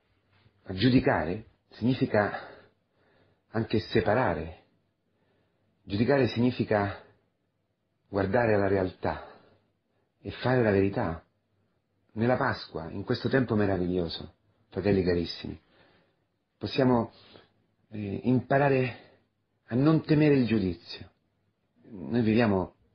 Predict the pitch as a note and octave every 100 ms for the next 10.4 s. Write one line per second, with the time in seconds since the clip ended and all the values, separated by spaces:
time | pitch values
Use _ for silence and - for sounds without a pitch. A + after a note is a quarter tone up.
0 | _ _ _ - A#2+ B2+ A2 G#2+ F#2+ E2
1 | - G2 A2 - _ _ _ _ _ _
2 | _ _ - A2+ A2+ A2 A#2 A2+ F2 E2
3 | E2 - _ _ _ - A#2+ G#2+ E2+ D#2+
4 | E2+ D#2+ - _ _ _ _ - _ -
5 | F#2+ F#2 F2+ F2 F2 E2+ D#2 - G2+ G#2+
6 | G#2+ G2 F#2 C3+ A2 F2 - F2 D#2+ -
7 | _ _ _ _ _ _ F2+ F2+ E2+ F2+
8 | E2 - - D#2 D#2 _ _ _ _ _
9 | _ _ - - - - _ - E2+ E2+
10 | F#2 G2+ G2